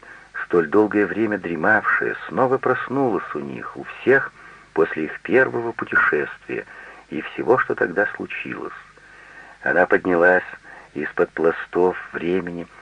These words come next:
словно только вчера они уничтожили одно из колен Израилевых и продали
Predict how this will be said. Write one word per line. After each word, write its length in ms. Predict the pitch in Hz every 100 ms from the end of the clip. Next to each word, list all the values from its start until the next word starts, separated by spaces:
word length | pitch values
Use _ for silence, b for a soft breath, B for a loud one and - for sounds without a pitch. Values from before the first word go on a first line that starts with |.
| B - -
словно 300 | 92 95 92
только 340 | 107 98 104
вчера 640 | - - 90 82 95 98 B B -
они 260 | 78 82
уничтожили 640 | 87 85 - - 90 90 87
одно 360 | - 76 92
из 100 | 101 - -
колен 480 | 90 90 113 98 92
Израилевых 840 | 82 87 82 65 - - - - - B B B
и 120 | 73
продали 520 | - 92 135 127 117